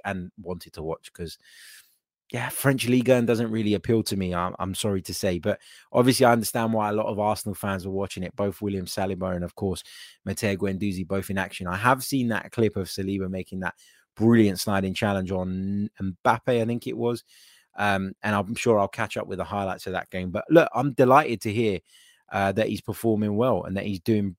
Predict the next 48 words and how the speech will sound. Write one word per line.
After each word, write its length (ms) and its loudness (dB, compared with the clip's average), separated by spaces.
great. 320 2
I, 160 -4
I 80 -4
heard 360 -2
that 100 -8
he 80 -6
had 120 -4
a 60 -6
stinker 440 -2
in 100 -4
Europe 340 0
midweek. 520 2
Haven't 320 -2
seen 240 -2
it 120 -6
again, 360 -2
not 140 -8
the 80 -12
full 220 -10
game 280 -4
anyway. 360 -6
Um, 500 4
but 120 2
it's 100 -2
good 240 6
to 100 -2
hear 200 4
that 160 -2
he's, 320 -8
you 100 -6
know, 100 -2
he's 140 -6
doing 220 -2
well 260 -2
and 100 0
he 60 2
can 160 -2
come 220 2
back 320 0
and 160 -2
be 260 2
another 400 4
centre 280 0
half 320 -2
in 160 -2
contention 640 0
for 160 -10
that, 200 -6